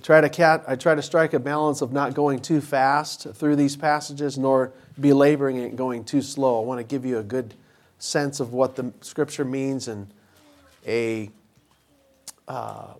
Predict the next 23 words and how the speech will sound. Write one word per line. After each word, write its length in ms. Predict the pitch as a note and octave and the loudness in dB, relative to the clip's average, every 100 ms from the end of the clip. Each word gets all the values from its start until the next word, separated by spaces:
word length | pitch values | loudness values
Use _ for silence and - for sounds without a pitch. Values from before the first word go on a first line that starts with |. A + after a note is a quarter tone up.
| - | -8
what 200 | C3 C#3+ | -6 -2
you 60 | |
might 180 | C#3+ C#3 | 0 0
say, 180 | - D#3 | 0 2
a, 120 | C3 | 2
a 320 | - B2 - | 0 -6 -8
few 340 | B2 E3 D#3 C#3 - | -8 -2 -2 -2 -8
takeaways 720 | - E3+ E3+ C3+ C3 B2+ A#2+ | -2 0 0 -2 0 -2 -4
for 140 | - B2 | -6 -2
right 280 | B2+ B2 | 0 0
now 300 | B2 A#2+ A#2 | -4 -8 -8
in 140 | G#2+ A2+ | -10 -10
life, 480 | A2+ A#2 G2+ - - | -8 -8 -10 -18 -12
okay? 340 | - C#3 E3 - _ _ _ _ | -6 -4 -6 -12 _ _ _ _
So 140 | - B2+ | -12 -2
let's 200 | D3 D#3+ | 0 2
look 140 | D#3 | 2
at 100 | D3+ | 2
this. 220 | B2 A#2+ - - _ - | 0 -2 -6 -16 _ 4
Revelation 480 | D#3 F#3 F3+ F3 | 6 6 4 4
chapter 300 | D3+ E3+ D#3 | 4 4 4
six, 440 | C#3 - F3+ - | -2 0 0 -2
<clears throat> 40 | - | -10